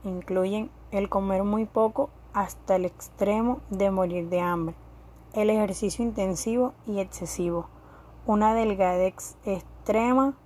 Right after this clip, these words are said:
miedo intenso a aumentar de peso, una imagen corporal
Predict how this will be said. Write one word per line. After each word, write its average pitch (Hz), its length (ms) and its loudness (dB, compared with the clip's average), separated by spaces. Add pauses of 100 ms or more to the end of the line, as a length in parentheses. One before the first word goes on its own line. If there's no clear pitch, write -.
(640)
miedo 208 400 2
intenso 233 800 0
a 214 80 4
aumentar 180 640 0
de 202 120 -2
peso, 202 520 -2 (760)
una 220 240 4
imagen 220 480 2
corporal 190 840 2